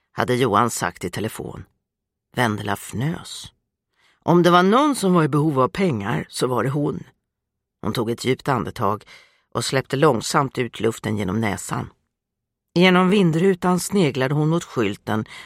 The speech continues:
på andra sidan gatan. Café Sända. Det var svårt att se för regnet,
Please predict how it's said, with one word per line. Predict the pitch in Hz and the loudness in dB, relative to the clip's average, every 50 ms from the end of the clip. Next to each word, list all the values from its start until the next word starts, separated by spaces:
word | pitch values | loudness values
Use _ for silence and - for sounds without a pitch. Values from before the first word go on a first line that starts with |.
| - _ | -12 _
på | - 123 | 0 2
andra | 139 151 127 80 85 | 2 2 0 -2 -6
sidan | - - 92 80 - 104 110 110 | -8 -8 -6 -4 -4 -4 -2 0
gatan. | 151 143 95 - _ - 113 107 - - _ _ _ _ _ _ _ _ _ - | 0 -2 -2 -4 _ -8 -6 -6 -8 -10 _ _ _ _ _ _ _ _ _ -6
Café | - 175 - - 127 107 107 110 | -4 -4 -4 -2 -4 -4 -4 -6
Sända. | - - - 185 170 131 101 104 - - 135 - - _ _ _ _ _ _ _ _ _ _ _ _ _ _ _ _ _ | -6 -4 -2 -2 -2 -2 -2 -6 -8 -10 -12 -12 -16 _ _ _ _ _ _ _ _ _ _ _ _ _ _ _ _ _
Det | - 131 | -2 2
var | 131 139 139 | 2 2 2
svårt | - - - 143 147 156 160 - - | 2 0 -2 0 2 2 2 0 -2
att | 151 - | -4 -2
se | - - 202 214 190 | -2 -2 -2 -2 -2
för | - - 139 131 | -2 -2 -2 -2
regnet, | 147 160 175 175 127 101 - - - - | 0 0 0 -2 -4 -4 -8 -12 -14 -20